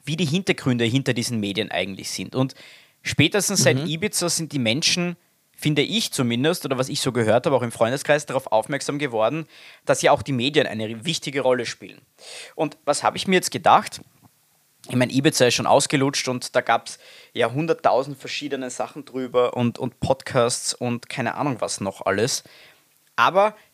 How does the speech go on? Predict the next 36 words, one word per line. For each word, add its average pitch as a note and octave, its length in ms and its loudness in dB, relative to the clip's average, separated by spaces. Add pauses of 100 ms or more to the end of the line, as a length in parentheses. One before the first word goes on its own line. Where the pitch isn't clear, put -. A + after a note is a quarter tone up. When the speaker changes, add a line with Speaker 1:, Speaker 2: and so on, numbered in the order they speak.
Speaker 1:
ich - 140 -12
habe C#3+ 120 -2
mir D3+ 80 -6
trotzdem D3+ 280 -4
gedacht, D3+ 240 2
das - 160 -4
wäre B2 180 4
doch F#3 60 2
mal D#3 180 2
wieder C#3 140 0
ganz - 340 -2
lustig, A#2 500 -2 (680)
ein B2+ 120 0
paar B2 200 4
nette D#3+ 260 2
Zitate, C#3 680 0 (200)
ja, F3+ 160 4
über, E3+ 480 6
über D#3 220 0
dem, - 260 -6
also D#3+ 160 4
Speaker 2:
Oi. C#3+ 60 2
Speaker 1:
aus C#3+ 180 4
dem D3+ 120 -2
Ibiza-Video D#3 560 0
rauszunehmen D#3 680 2
und F3 160 -2
dann E3+ 80 8
nochmal D#3+ 540 6
den C#3+ 140 -2
Menschen C#3+ 340 -2
zu - 100 -6
präsentieren, D3+ 540 0
damit B2 220 -2
sie C#3 140 -2
wieder D3 300 6